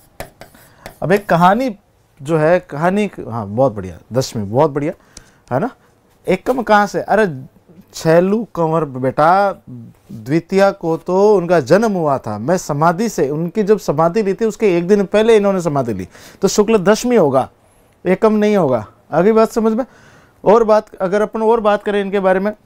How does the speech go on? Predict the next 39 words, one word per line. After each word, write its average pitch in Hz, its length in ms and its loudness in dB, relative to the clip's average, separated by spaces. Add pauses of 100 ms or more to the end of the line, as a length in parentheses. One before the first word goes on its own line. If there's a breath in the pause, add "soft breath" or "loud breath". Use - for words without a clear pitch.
(160)
तो 190 80 4
रामदेव 196 340 4
जी 208 120 -8
के 220 60 -10
बारे 208 160 -2
में 214 120 -6
कहा 202 160 0
जाता 196 280 -2
है 202 60 0
कि 196 80 -6
इन्होंने 208 240 -2
भैरू 160 340 4
राक्षस 196 400 0
का 175 160 0
वध 160 280 -2
किया 165 260 -2
था। 196 120 -6
देखो 202 280 0
भाई, 220 320 0 (240)
ये 196 240 4 (120)
किंवदंती 214 480 0
है 196 100 0
माना 165 300 -2
जाता 156 240 -4
है, 214 80 -8
लेकिन - 440 -8
वास्तविकता 220 580 0
तो 226 160 0
ये 208 200 2
है 202 140 0
कि - 240 -6 (360 soft breath)
भैरू 165 320 4
नाम 220 260 0
का 233 140 0
एक 220 260 0
साहूकार 190 480 0
हुआ 107 220 -4
करता 92 280 -18
था, - 160 -20